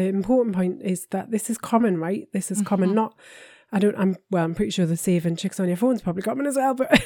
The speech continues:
Speaker 1: <laughs>
Speaker 2: Yeah.
Speaker 1: it's, um, this whole kind of connection of kind of f-, this, you know, how I feel, do I feel desirable? Do I feel kind of good in my body? Do I not? Like, that is a common thing that comes up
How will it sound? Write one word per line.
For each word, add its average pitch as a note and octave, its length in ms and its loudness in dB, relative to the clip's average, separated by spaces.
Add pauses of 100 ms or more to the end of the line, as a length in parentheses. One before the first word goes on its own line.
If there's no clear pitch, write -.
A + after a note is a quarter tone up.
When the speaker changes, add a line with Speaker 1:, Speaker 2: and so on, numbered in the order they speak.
(120)
Speaker 1:
<laughs> - 140 -12
Speaker 2:
Yeah. A3+ 380 2
Speaker 1:
it's, - 400 4
um, G#3 500 6
this A3+ 200 4
whole C4 280 6
kind A3+ 240 2
of G3+ 120 0
connection G#3 720 -2
of G#3 260 -8
kind F#3 240 2
of F3 160 -2 (360)
f-, - 220 -20
this, G3 400 2
you G#3 160 2
know, F3+ 160 4
how F#3 240 4
I F3+ 80 4
feel, G3 320 2
do F3+ 140 2
I F3+ 40 0
feel F3+ 240 0
desirable? F3+ 480 2
Do F3+ 120 -2
I F3 80 -2
feel F#3 240 -2
kind F3+ 240 -2
of F3 100 -2 (260)
good G3 160 2
in F#3 60 2
my F3+ 100 4
body? F3 300 2
Do E3+ 120 2
I F3 40 2
not? F3+ 460 0
Like, - 200 -12 (280)
that G#3+ 180 0
is F#3 120 0
a F#3 40 0
common F3+ 400 0
thing E3+ 180 -2
that D#3+ 140 -6
comes E3+ 320 -4
up D#3+ 320 -4